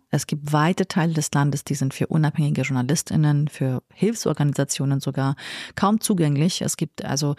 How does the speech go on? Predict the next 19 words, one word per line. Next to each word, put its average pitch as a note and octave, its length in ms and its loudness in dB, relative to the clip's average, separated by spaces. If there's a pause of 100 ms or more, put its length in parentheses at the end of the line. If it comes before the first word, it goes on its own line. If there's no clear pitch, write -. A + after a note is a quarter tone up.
(280)
erheblich F#3 540 0
schwankende G3+ 760 2 (100)
Schätzungen D#3 760 2
von D#3+ 260 0
den D3 120 2
Todeszahlen. D3+ 760 0
Es G3+ 160 0
gibt - 300 -4
welche, D#3+ 240 0
die D3 100 -2
sagen C3 340 -2
sechzigtausend, D3 920 0
aber C#3 300 -2
auch C3+ 240 -4
hundertfünfzigtausend F3 1160 0
höre C#3+ 260 0
ich - 160 -8
sehr - 200 -2
oft, E3 300 0